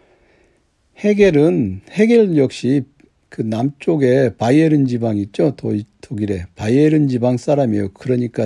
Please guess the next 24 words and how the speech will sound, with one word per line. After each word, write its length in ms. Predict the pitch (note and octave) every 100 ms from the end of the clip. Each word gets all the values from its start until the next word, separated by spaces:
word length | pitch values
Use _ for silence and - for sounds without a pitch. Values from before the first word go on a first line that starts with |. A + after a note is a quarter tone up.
| -
같은 380 | - - - F#3+
독일 260 | D#3 C#3+ C#3
사람? 340 | - C#3+ G3+ - _
그래가지고 760 | D#3 D#3 - C3+ - E3+ A2 - _ _ _ _ _ _ _ _ _ _ _ _ _ _ -
뭐 140 | C#3+
베를린에서 720 | - C3+ G3 F#3+ E3 C#3 C#3+
뭐 180 | B2 B2
한 120 | B2
두, 220 | B2+ D3+ F3+ -
베를린에 500 | B2 D3+ F#3 E3+ C#3
살긴 360 | A#2 F3+ E3 B2+
살았는데 400 | C#3 D#3+ C#3+ A#2+
한 120 | B2
두 180 | - C3+
블록 280 | D#3 D3+ C3+
정도 220 | A#2+ A2+
떨어진 360 | E3 F#3+ F#3 F3+
데 120 | C3+
사는 220 | B2+ B2
사람? 240 | A#2 D3+ -
그거 480 | - A2 E3 C4 -
아니었다는 540 | G2+ G#2+ C3 - C#3 G#2+
거예요. 320 | F#2+ F#2+ G2+ - _ _ _ _ _ _ _ _ -
아예 680 | B2 C3 D3 E3+ A2+ F2